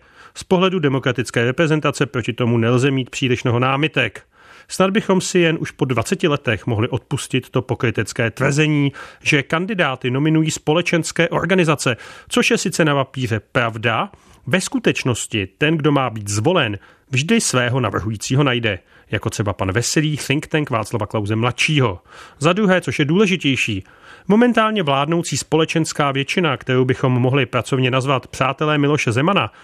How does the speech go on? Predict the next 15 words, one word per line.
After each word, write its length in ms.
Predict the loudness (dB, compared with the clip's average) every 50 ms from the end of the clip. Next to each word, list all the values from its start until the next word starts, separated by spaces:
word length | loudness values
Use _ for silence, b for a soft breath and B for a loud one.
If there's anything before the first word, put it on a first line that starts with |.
| B B
tedy 180 | -6 -4 -4 -2
ano, 380 | 0 0 0 0 0 -2 -2 -4 _
komunisté, 640 | 0 2 4 4 4 2 0 0 -2 -2 -2 0 -2
S 140 | -2 -6 -4
P 220 | -4 -2 -2 0
D 160 | 0 0 -2
a 100 | -2 -4
část 300 | -6 -4 -4 -4 -4 -4
Č 180 | -4 -4 -4 -4
S 120 | -2 -2
S 140 | -2 -2 0
D, 220 | 2 2 2 0 -2 B B B B B B _
považuje 440 | 0 2 4 4 4 4 2 2 2
veřejnoprávní 800 | 2 2 2 2 2 0 0 0 0 0 0 0 0 0 0
média 420 | 2 2 2 0 0 0 0 -2